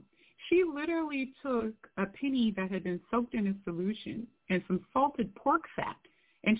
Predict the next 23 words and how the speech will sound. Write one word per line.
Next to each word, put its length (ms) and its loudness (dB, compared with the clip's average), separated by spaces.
she 120 0
applied 560 -4
it 180 2
to 60 -2
the 100 0
bottom 560 0
of 140 -4
my 240 0
grandmother's 800 -2
foot 320 2
that 180 -2
had 400 -2
the 120 -2
nail 420 4
removed. 640 -2
It's 140 -14
such 140 -2
a 120 0
painful 420 4
experience 640 0
for 140 4
a 40 0
child. 520 0